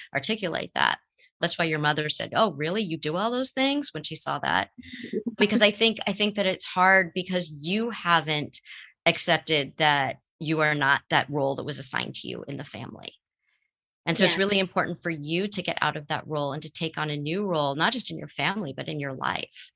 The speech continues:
Speaker 1: That role is gonna follow you in relationships, in your professional world, is gonna follow you everywhere unless you start redefining your role.
Speaker 2: Yes, exactly. It's only with my family I worry. I don't really care what other people <laughs> think. It's just,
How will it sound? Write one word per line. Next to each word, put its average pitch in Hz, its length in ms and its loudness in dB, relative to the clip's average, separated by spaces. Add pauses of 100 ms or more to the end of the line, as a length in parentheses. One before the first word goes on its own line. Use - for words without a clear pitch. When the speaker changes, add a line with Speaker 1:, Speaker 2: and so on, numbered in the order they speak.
(220)
Speaker 1:
That 165 260 6
role 165 460 2
is - 120 -4
gonna 151 140 -6
follow 156 340 0
you 143 200 -4
in 135 120 -6
relationships, 160 800 -2
in 139 60 -4
your - 200 -10
professional 160 580 -2
world, 147 240 -4
is - 80 -2
gonna 160 140 -8
follow 170 340 -2
you 151 280 -6
everywhere 175 680 -2 (320)
unless 156 300 0
you 151 120 -2
start - 260 -4
redefining 127 580 -8
your - 100 -14
role. - 320 -12 (560)
Speaker 2:
Yes, 180 520 -2
exactly. 185 680 0 (420)
It's 240 160 2
only 349 240 6
with 320 220 6
my 226 160 6
family 240 420 6
I 190 160 6
worry. 220 260 8
I 196 120 6
don't 302 260 4
really 285 200 8
care 262 220 6
what 226 120 8
other 226 160 6
people 247 280 0
<laughs> - 120 -2
think. 233 480 4
It's 233 280 2
just, 262 320 2